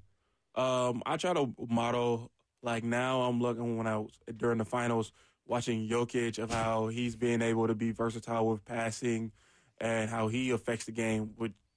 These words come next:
probably shooting less shots than anybody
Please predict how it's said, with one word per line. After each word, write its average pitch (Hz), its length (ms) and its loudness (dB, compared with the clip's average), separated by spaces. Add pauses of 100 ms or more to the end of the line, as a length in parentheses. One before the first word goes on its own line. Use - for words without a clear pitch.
(760)
probably 117 440 0
shooting 113 440 -2
less 113 180 0
shots 113 300 -6
than 101 240 -20
anybody 104 440 -12